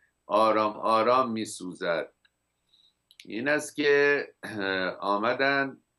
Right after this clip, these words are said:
و متحیر شدن آدم‌های قدیم، چون می‌گفتن جهان جهان کون و فساد هست،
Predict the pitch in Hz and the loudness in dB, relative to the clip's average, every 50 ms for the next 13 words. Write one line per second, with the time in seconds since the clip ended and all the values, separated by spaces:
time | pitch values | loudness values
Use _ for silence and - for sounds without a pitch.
0 | _ _ 104 98 101 104 110 110 107 107 104 - 110 98 101 104 98 101 131 147 | _ _ -14 -8 -4 -4 -4 -2 -4 -6 -6 -6 -4 -2 0 0 0 2 0 0
1 | - - - 113 95 95 92 90 90 - 92 98 101 95 101 101 98 98 95 110 | -2 -2 -6 -4 -4 -2 -4 -4 -4 -4 -2 0 0 0 2 0 -2 0 0 -2
2 | 123 127 120 120 - 101 98 98 90 127 147 151 123 98 78 - _ _ _ _ | 0 0 -2 -2 0 -2 -2 0 0 -2 -2 -2 -2 -4 -8 -12 _ _ _ _
3 | _ _ _ _ _ _ _ _ _ - - 110 113 110 110 104 110 110 - 135 | _ _ _ _ _ _ _ _ _ -10 -8 -8 -6 -6 -4 -4 -4 -4 -4 -4
4 | 127 120 117 113 - 104 95 95 104 117 123 113 104 107 92 98 113 117 117 117 | -4 -4 -4 -2 -2 -2 -2 0 -2 -4 -4 -4 -4 -2 -2 0 0 0 -2 -2
5 | - - - 113 120 120 117 117 113 - 107 101 - - 127 143 156 156 139 104 | -4 -4 -4 -2 -2 -2 -2 -4 -4 -2 -4 -4 -2 2 2 4 4 4 4 2
6 | 104 104 101 95 85 73 - - - - _ | 2 2 2 2 2 0 -2 -8 -18 -20 _